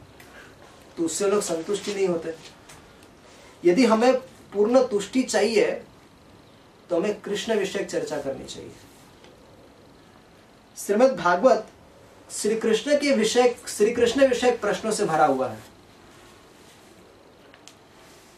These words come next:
इसलिए हमारा जो चर्चा का विषय है वो कृष्ण, श्री कृष्ण होना चाहिए। ये, ये, ये कैसे होगा? जब भागवत पढ़ेंगे तब होगा, जिज्ञासा आएंगी, डाउट्स आएंगे, तब हम लोग अपने वरिष्ठों से पूछेंगे।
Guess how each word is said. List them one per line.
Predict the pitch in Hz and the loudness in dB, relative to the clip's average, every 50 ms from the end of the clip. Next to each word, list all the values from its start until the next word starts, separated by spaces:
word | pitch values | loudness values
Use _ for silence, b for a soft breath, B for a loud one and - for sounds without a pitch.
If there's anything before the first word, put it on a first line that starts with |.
| - | -18
इसलिए | - - 196 220 196 | -14 -10 -6 -4 -4
हमारा | - 160 156 170 175 - - | -2 -2 0 2 2 4 4
जो | 208 226 - | 2 0 -4
चर्चा | - - 165 165 - - 226 220 | -2 -2 -2 -2 0 2 0 2
का | 208 | 2
विषय | 196 185 - - 208 | 0 -2 -2 -4 -4
है | 202 196 | -4 -4
वो | 190 - | -4 -4
कृष्ण, | 175 175 170 - 190 180 170 - - - - - | -4 -6 -6 -6 -4 -4 -4 -4 -6 -10 -10 -8
श्री | 175 165 | -8 -6
कृष्ण | - 180 185 175 202 185 | -4 -6 -6 -4 -4 -4
होना | 165 151 151 147 | -4 -2 -2 -4
चाहिए। | - - 170 165 165 | -4 -4 -2 0 2
ये, | 170 170 175 165 170 | 2 0 0 -2 -2
ये, | 175 175 175 175 175 175 | -2 0 0 0 -2 -2
ये | |
कैसे | 190 196 196 190 180 - 220 | -2 -4 -4 -4 -2 0 0
होगा? | 214 202 196 | 0 0 0
जब | 196 196 202 196 196 202 170 | -2 -2 -4 -4 -2 -2 -2
भागवत | 143 143 147 170 185 185 - - | -2 -2 -2 -2 -4 -4 -4 -2
पढ़ेंगे | 175 175 190 185 170 175 180 - B B B B - - | -2 -2 -2 -2 -2 -4 -4 -6 B B B B -4 0
तब | 170 175 160 | 0 2 2
होगा, | 160 165 156 - - - - - - - - - - - - - | 2 0 0 -2 -6 -12 -18 -20 -20 -20 -20 -20 -20 -20 -20 -16
जिज्ञासा | 135 147 143 135 147 147 151 151 - 202 | -14 -12 -6 -2 0 2 2 2 2 2
आएंगी, | 175 160 160 156 151 151 151 - - - - - - - - - | 2 2 2 0 -6 -10 -14 -18 -20 -20 -20 -20 -20 -20 -18 -6
डाउट्स | - 151 - 180 202 202 - 180 | -2 2 4 4 4 2 0 0
आएंगे, | 165 160 160 156 151 151 - - - - - - | 0 0 0 -2 -6 -8 -10 -14 -20 -16 -10 -6
तब | 165 160 | -4 -2
हम | 165 170 | 0 2
लोग | 175 180 | 4 4
अपने | 175 170 175 175 | 4 4 2 2
वरिष्ठों | 165 151 147 160 160 - 180 170 | 2 2 0 -2 -2 -4 -4 -6
से | 180 175 | -6 -6
पूछेंगे। | - 151 151 151 - 180 170 156 147 - | -6 -8 -8 -6 -4 -4 -4 -4 -6 -10